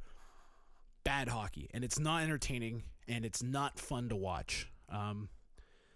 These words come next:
there's good ways to lose games, and there's bad ways to lose games.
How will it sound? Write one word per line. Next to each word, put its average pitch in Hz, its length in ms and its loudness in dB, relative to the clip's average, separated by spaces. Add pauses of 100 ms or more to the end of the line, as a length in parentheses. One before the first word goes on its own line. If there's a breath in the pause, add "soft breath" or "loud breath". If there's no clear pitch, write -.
(400 soft breath)
there's 139 200 4
good 151 180 4
ways 180 260 6
to 151 60 4
lose 151 260 4
games, 120 540 2
and 110 160 0
there's 110 260 2
bad 120 240 2
ways 98 240 0
to 104 80 0
lose 101 260 0
games. 98 420 -2